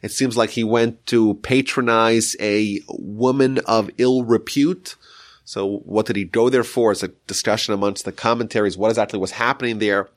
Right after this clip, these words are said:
Was he com-, coming to stir up trouble, or was he coming to sin? But it's interesting. He goes to Gaza, at the time, a great fortified city,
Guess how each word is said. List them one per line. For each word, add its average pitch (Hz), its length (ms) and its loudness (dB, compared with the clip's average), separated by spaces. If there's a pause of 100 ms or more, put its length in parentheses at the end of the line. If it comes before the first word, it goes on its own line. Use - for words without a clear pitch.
(280)
Was 107 160 -4
he 110 160 -6 (100)
com-, 117 340 -2
coming 127 220 -2
to 120 80 -2
stir 127 280 2
up 110 100 -2
trouble, 135 320 0
or 131 140 2
was 104 120 -2
he 98 60 -12
coming 107 220 -10
to 90 80 -10
sin? 143 520 2 (1400)
But 120 120 2
it's 120 100 -2
interesting. 165 320 0
He 127 100 -2
goes 135 180 0
to 117 80 -6
Gaza, 113 680 0 (460)
at 123 160 -2
the - 60 -6
time, 110 640 0 (420)
a 107 60 -4
great 123 640 0 (100)
fortified 120 920 0
city, 135 680 0